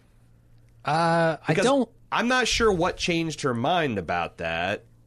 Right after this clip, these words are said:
Speaker 2: and why
Speaker 1: Yeah.
Speaker 2: didn't she just get down to business? Like, if that's her mission, blow up the cradle, get the key.
Speaker 1: I,
Speaker 2: Why
Speaker 1: I
Speaker 2: does she fuck with Hale so much?
Speaker 1: Well, I think she fucked with Hale because she wanted what's in his head, and she wanted to do it without killing him.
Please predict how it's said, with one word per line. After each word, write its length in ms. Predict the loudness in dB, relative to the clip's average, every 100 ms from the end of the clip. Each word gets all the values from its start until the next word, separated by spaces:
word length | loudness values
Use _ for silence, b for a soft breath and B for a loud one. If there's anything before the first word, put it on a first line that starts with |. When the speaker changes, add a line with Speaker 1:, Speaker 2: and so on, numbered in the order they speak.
| -6
Speaker 2:
and 500 | -2 0 0 -2 -6
why 340 | -6 0 0
Speaker 1:
Yeah. 40 | 2
Speaker 2:
didn't 180 | 0 -2
she 100 | -4
just 220 | -4 -2
get 180 | -4 -2
down 260 | -2 -2 -4
to 60 |
business? 600 | -2 -2 -2 -8 -10 -4
Like, 260 | -2 -2 -2
if 140 | -6 -2
that's 280 | -2 -2
her 120 | -2 0
mission, 460 | 0 -2 -4 -10
blow 220 | -4 -2
up 120 | 0 -4
the 60 |
cradle, 520 | -4 -2 0 0 -2 B B -6 -14 -12
get 180 | -6 -4
the 60 | -6
key. 460 | -4 -4 -4 -10 -16 -8
Speaker 1:
I, 80 | -6
Speaker 2:
Why 220 | 0 2
Speaker 1:
I 60 | 2
Speaker 2:
does 80 | 0
she 100 | -2
fuck 240 | -2 -4
with 100 | -2
Hale 180 | -4 -4
so 120 | -6
much? 400 | -8 -10 -12 -18 -20 -20 -20 -20 -8
Speaker 1:
Well, 180 | -2 0
I 120 | 0
think 180 | 0 0
she 160 | 0 0
fucked 220 | 0 0
with 100 | 0
Hale 380 | 2 4 2 0
because 680 | -2 0 2 2 -2 -10 -14 -14
she 180 | -4 -2
wanted 520 | 0 2 0 -2 -4
what's 240 | -4 -2 0
in 60 |
his 120 | -2 0
head, 240 | -2 0
and 80 | -2
she 100 | -2
wanted 200 | 0 0
to 60 |
do 120 | 2 0
it 40 |
without 240 | 0 -2
killing 300 | -4 -6 -6
him. 200 | -10 -14